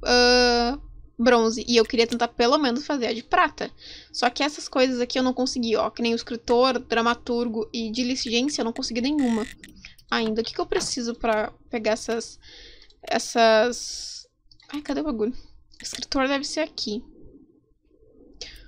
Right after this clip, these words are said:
Ó, o escritor tá aqui, não é, não é muito longe não, só que eu vou gastar muito ponto azu-, azul. Preciso gastar aqui e aqui e pegar esse daqui ainda, isso que me prejudica. Ah, eu posso pegar direto do dramaturgo, vou ficar sem ponto? Vou ficar sem ponto nenhum, mas posso pegar direto do dramaturgo.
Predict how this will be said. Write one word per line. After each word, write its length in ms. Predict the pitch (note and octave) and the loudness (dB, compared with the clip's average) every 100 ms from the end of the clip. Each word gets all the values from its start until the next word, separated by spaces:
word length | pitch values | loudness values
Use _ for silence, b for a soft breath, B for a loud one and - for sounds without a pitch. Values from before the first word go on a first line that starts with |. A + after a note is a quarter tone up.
| B - | B 4
Ó, 80 | |
o 40 | A3+ | 4
escritor 420 | B3 - - B3 | 4 -4 -2 -2
tá 140 | - | 0
aqui, 280 | D#4+ - C4+ | -4 -2 -2
não 180 | A3+ A3+ | 0 0
é, 80 | A#3 | 0
não 300 | B3 - C4 | -4 -4 -2
é 60 | |
muito 260 | C4+ C#4+ D4 | 0 -2 -2
longe 300 | D4+ D4 D#4+ | -2 -2 -2
não, 180 | E4+ A#3+ | -2 -2
só 100 | B3 | -2
que 60 | A#3+ | -2
eu 60 | |
vou 100 | A#3 | 0
gastar 220 | A#3 - | -2 0
muito 220 | B3 B3+ - | -2 -2 -2
ponto 260 | B3 C4 | -4 -2
azu-, 280 | D4+ C#4 B3 - | -2 -2 -4 2
azul. 540 | B3 C4+ A#3 A3+ A3 - _ b b b _ | 2 2 -2 -4 -8 -18 _ b b b _
Preciso 260 | - - B3 | -10 -6 -2
gastar 240 | A#3 A#3+ | -2 0
aqui 320 | A#3 - C4+ | -2 -2 -2
e 40 | D4+ | -2
aqui 260 | E4 - C#4 | -2 -4 -6
e 60 | |
pegar 280 | - D#4+ B3+ | -4 -2 0
esse 160 | D4 B3 | -2 -4
daqui 320 | D4 - C#4+ | -6 -6 -4
ainda, 360 | D4+ A#3 G#3+ | -2 0 0
isso 160 | A3 - | -2 -2
que 80 | A#3 | -4
me 100 | A#3+ | -4
prejudica. 420 | B3+ C4+ C4+ - B B | -4 -4 -6 -10 B B
Ah, 160 | - A#4+ | 0 2
eu 80 | G4 | 4
posso 240 | B3+ - | 2 2
pegar 200 | D#4 C4+ | 2 0
direto 280 | B3+ B3 B3 | 2 0 0
do 60 | B3+ | -2
dramaturgo, 540 | C4+ F4 F4+ B3+ A3 | 0 0 0 -2 2
vou 100 | A#3 | 0
ficar 180 | C4 B3+ | 2 -2
sem 180 | B3+ A#3+ | -2 -2
ponto? 360 | D4+ C4 A#3+ | 0 0 2
Vou 140 | A3+ A#3 | 2 2
ficar 180 | - | 2
sem 160 | B3+ C#4+ | 2 2
ponto 240 | C#4+ B3 | 4 4
nenhum, 280 | C4+ F#4+ B4+ | 4 2 4
mas 180 | C4+ B3+ | 4 2
posso 200 | B3 A#3+ | 0 -2
pegar 160 | B3 B3 | -2 0
direto 320 | B3 A#3 A#3+ | 4 2 2
do 80 | A#3+ | -2
dramaturgo. 640 | C4+ E4 - G4 A#3 C4 | -2 -2 2 2 2 -6